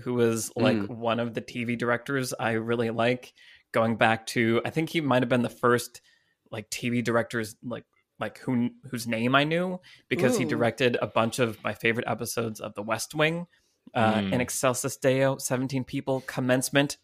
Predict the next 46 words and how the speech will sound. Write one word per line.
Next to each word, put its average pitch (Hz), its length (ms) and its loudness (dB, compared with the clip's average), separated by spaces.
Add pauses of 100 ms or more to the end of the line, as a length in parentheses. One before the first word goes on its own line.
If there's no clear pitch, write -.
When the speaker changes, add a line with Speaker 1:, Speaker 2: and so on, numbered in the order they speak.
(120)
Speaker 1:
for 127 140 0
the 127 100 6
West 123 280 4
Wing 135 200 2
nerds 131 400 4
out 147 240 0
there. 196 160 8
Speaker 3:
Wow. 214 480 4
Speaker 1:
Like, - 200 0
literally 131 520 2
three 135 220 -2
of 131 100 -2
my 131 100 -2
favorites. 139 520 -6 (360)
And 131 200 4
also 123 200 4
directed 117 480 0
several 113 400 2
Game 110 200 -4
of 107 100 -6
Thrones 117 320 2
episodes 107 580 -4
in 104 220 -12
seasons 110 580 -12
three 110 200 -14
and - 120 -20
four. - 260 -10
So 101 320 0 (960)
I'm 120 80 -2
curious 185 400 4
to 160 80 -6
see 156 380 2
what, 123 460 4 (120)
what 117 320 -4
that 117 320 0
vision 123 480 -2
will 120 100 2
bring 117 300 0
to 123 180 0
it 117 100 2
and 107 120 -8
how 110 200 -2
this 110 320 -6
story 113 360 -4
will 107 260 -6
evolve. 104 500 -4